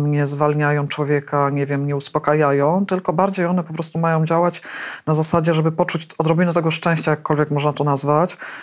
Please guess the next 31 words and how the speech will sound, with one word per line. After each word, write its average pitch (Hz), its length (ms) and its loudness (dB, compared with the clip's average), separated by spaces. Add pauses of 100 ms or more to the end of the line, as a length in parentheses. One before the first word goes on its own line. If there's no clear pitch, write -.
(440)
E, 151 640 4
no 160 120 2
niestety, 170 560 2
e, 160 800 2
stało 170 360 2
się 170 160 -6
tak, 160 260 0
że 151 180 -2
moja 156 600 2
pani 151 180 0
doktor 151 360 -4
psychiatra 156 540 0
stwierdziła, 156 680 0
że 156 180 0
mam 156 420 0 (420)
najprawdopodobniej, 160 1120 2
e, - 40 0 (400)
depresję 156 420 0
lekooporną. 131 720 -2 (360)
Więc 151 360 2
w - 80 -8
tym 175 160 2
momencie 165 380 2
ja 156 40 2
oczywiście 160 300 -4
jestem 165 220 0
na 151 100 4
lekach, 147 440 2
bo 147 240 0
pani 151 220 0
doktor, 151 380 -2